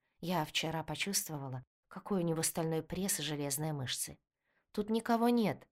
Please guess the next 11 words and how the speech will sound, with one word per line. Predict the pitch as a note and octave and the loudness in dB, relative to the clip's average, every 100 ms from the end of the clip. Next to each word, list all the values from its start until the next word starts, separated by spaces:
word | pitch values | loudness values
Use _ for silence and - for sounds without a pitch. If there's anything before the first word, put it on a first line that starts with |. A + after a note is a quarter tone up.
| _ - | _ -8
раздаётся | E3+ D3+ D#3+ D#3+ - | -4 0 0 0 -2
голос | C#3+ D#3 D3+ E3 | -2 -2 -2 -2
Руслана | D#3 G3 A3 G#3 - _ _ | -2 -2 -2 -2 -4 _ _
откуда-то | F#3 - G3+ F3+ F#3 | -8 -2 -2 0 0
из | F3 | 0
глубины | F#3 E3+ F3 E3+ | 0 2 2 0
квартиры. | D#3+ E3+ - - B2+ A#2 _ _ _ - | -2 -4 -2 -2 -4 -8 _ _ _ -4
«А | F3 | -4
где | D3+ E3+ C4+ | -2 0 2
они | B3 D#3 | 2 2
все?» | - - C3 | 2 0 -2